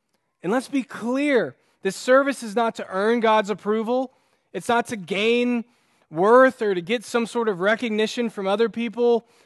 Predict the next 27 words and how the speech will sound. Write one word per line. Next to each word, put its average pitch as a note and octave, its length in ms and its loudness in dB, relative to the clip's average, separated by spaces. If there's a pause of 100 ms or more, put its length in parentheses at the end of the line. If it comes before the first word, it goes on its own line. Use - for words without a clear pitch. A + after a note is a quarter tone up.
(180)
but G#3+ 100 2
it's A3+ 160 0
a A3 60 -4
service C#4 540 2
that G#3 160 -8
comes A#3 320 0
out A3 100 2
of F#3+ 140 -2
a F#3 40 -2
renewed F#3 600 0
mind G3+ 500 2 (420)
and F3+ 100 -2
a F3 40 2
transformed B3 800 0
heart G3 480 2 (240)
that F3 140 -8
loves A#3 500 0
Jesus G3 640 -4 (880)
and E3 160 -4
the D#3+ 140 -2
other, A#2 320 -8 (1120)
our D#3+ 120 -8
neighbor, D#3+ 520 -4 (480)
that - 180 -16
loves G3+ 520 -2
Jesus E3 640 -8 (1040)
and D#3+ 400 -4